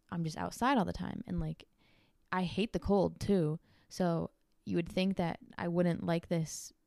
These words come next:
nearly as much as I do, but it drastically helps.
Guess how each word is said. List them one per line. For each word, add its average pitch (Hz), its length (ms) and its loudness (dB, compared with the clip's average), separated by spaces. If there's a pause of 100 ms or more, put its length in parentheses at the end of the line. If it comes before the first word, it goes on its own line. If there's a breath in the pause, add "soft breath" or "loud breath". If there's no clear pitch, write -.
(240)
nearly 170 380 4
as 165 100 2
much 170 160 2
as 175 140 -2
I 160 80 4
do, 165 420 4 (340 soft breath)
but 185 120 6
it - 200 2 (100)
drastically 165 1160 -2
helps. - 500 -12